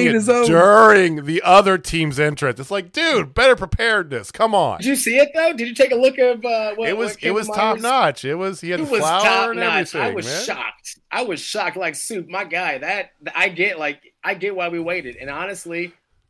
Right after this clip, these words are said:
Speaker 3: it may have been worth the wait 'cause that thing looked like a piece of art.
Speaker 2: It
Speaker 3: And I
Speaker 2: probably
Speaker 3: hope it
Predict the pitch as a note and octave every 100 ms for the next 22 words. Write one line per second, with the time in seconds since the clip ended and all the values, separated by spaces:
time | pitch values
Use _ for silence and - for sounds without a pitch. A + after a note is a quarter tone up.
0 | _ _ _ _ - G3 G3+ F#3 F3 E3
1 | D#3+ D#3 C#3+ - C#3+ F3+ F3+ D#3 C#3 C#3
2 | C3 A#2 B2+ - D#3+ C#3+ C#3+ - C3 G#2+
3 | G2 G2 - A#2 G#2+ G#3